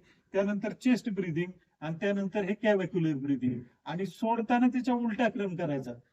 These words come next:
पहिलं तुम्ही कॅव्हिक्युलर ब्रीथिंग, एक्झलेशन करणार शोल्डर पासून, नंतर चेस्ट पासून आणि नंतर पोटापासून. तर हे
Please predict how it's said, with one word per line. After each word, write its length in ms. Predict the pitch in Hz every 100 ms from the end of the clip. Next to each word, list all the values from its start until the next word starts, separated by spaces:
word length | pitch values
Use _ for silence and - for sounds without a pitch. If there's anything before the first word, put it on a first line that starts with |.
| _ -
पहिलं 240 | 196 214
तुम्ही 260 | 220 220 226
कॅव्हिक्युलर 600 | 220 220 220 220 220 208
ब्रीथिंग, 540 | 220 208 208 190 196
एक्झलेशन 600 | 180 185 202 202 190 190
करणार 400 | 185 180 175 175 - -
शोल्डर 360 | 185 185 185
पासून, 340 | 175 - 165 165
नंतर 300 | 185 202 196
चेस्ट 320 | 226 190 -
पासून 240 | - 160
आणि 140 | 170 175
नंतर 260 | 180 196
पोटापासून. 680 | 190 196 160 139 135 - 117 - _ _ _ _ _ -
तर 80 | 190
हे 180 | 180